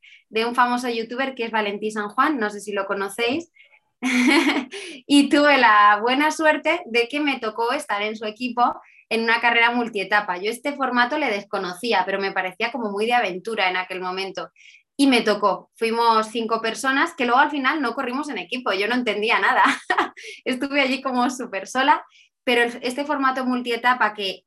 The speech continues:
mi primera carrera fue, os voy a contar muy rápidamente, eh, en,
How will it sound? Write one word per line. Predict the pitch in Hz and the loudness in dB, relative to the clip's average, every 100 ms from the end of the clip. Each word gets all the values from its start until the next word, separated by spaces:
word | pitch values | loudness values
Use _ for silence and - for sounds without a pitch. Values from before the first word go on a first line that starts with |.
| - | -8
mi | 220 214 | -4 -4
primera | 208 226 269 | 0 0 0
carrera | 254 247 269 277 | 0 0 -2 -2
fue, | 262 262 302 _ _ _ | -2 -4 -4 _ _ _
os | - 214 | -6 -2
voy | 233 | 0
a | 254 | 0
contar | 220 208 208 202 - | -2 -2 0 0 -2
muy | 202 196 | -12 -8
rápidamente, | 196 196 190 185 180 175 175 - - | -6 -4 -2 -2 -4 -8 -12 -10 -8
eh, | 196 190 185 - - | -6 -4 -6 -6 -6
en, | 202 185 180 180 170 | -4 -4 -8 -8 -12